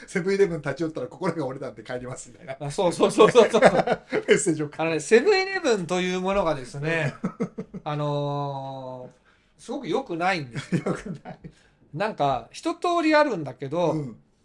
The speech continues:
Speaker 2: 一通りのものが一種類ずつぐらいしかないから、
Speaker 1: うんうん。
Speaker 2: なんかあの、カツ丼、
Speaker 1: うん。
Speaker 2: チーズカツ丼、
Speaker 1: うん。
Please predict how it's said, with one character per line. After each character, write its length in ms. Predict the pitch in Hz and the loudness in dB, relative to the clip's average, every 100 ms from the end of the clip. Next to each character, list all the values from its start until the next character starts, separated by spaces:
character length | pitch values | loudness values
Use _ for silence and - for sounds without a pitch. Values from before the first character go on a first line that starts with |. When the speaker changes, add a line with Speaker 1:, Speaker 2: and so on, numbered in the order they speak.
| _ _ | _ _
Speaker 2:
一 260 | - 269 | -8 -6
通 220 | 302 294 | -2 -2
り 80 | 285 | -2
の 180 | 277 269 | -6 -2
も 120 | 262 | 0
の 160 | 269 240 | 0 2
が 440 | 196 190 147 120 _ | 4 4 2 -2 _
一 160 | 180 147 | -12 -6
種 120 | 254 | -4
類 120 | 254 247 | -2 -2
ず 120 | 233 | -4
つ 140 | 247 | -2
ぐ 100 | 240 | 4
ら 60 | 196 | 4
い 40 | |
し 60 | - | 2
か 80 | 139 | -4
な 120 | 147 | -4
い 60 | 143 | -4
か 100 | 123 | -8
ら、 180 | 127 | -6
Speaker 1:
う 60 | 147 | -6
ん 20 | |
う 40 | 147 | -8
ん。 380 | 123 123 98 _ _ _ _ _ _ 180 | -8 -14 -16 _ _ _ _ _ _ -8
Speaker 2:
な 140 | 226 | -6
ん 20 | |
か 80 | 147 | -6
あ 40 | |
の、 140 | 127 110 _ - _ _ | -8 -14 _ -20 _ _
カ 180 | - 156 | -8 -8
ツ 260 | - 226 220 | -4 -2 0
丼、 340 | 247 294 - - | 0 -2 -6 -14
Speaker 1:
う 60 | - | -14
ん。 200 | 240 214 | -12 -14
Speaker 2:
チ 160 | - 190 | -14 -8
ー 240 | 214 208 | -6 -6
ズ 180 | 190 202 | -6 -10
カ 200 | 202 196 | -6 -6
ツ 200 | 190 156 | -4 -4
丼、 380 | 151 170 302 240 | -2 -4 -6 -8
Speaker 1:
う 60 | 131 | -10
ん。 240 | 113 | -10